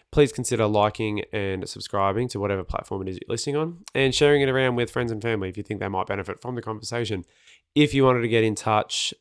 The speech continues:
for any reason, whether to contribute to the conversation, whether to continue it, to,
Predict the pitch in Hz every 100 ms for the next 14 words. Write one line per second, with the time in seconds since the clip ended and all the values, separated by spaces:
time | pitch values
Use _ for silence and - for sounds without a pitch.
0 | _ - 110 101 98 98 95 - _ _
1 | _ - - - 65 135 135 127 107 87
2 | 90 92 90 - 95 135 139 139 131 139
3 | 127 135 127 - 120 101 90 87 98 -
4 | 139 139 135 135 - - - - 104 98
5 | 98